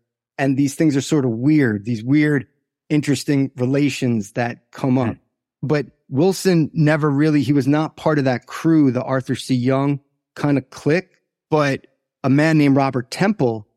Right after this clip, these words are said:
Speaker 1: was. Robert Temple was also later Arthur C. Young's assistant.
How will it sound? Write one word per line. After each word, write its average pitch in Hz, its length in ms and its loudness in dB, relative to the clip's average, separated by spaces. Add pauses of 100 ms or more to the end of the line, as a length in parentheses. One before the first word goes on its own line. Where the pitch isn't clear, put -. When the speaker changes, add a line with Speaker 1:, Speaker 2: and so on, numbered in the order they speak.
(120)
Speaker 1:
was. 113 560 -4 (600)
Robert 147 340 0
Temple 151 540 0 (120)
was 135 420 -2
also 151 640 -2
later 127 460 -2
Arthur 131 260 -4
C. - 180 -4
Young's 127 280 0
assistant. 123 600 -4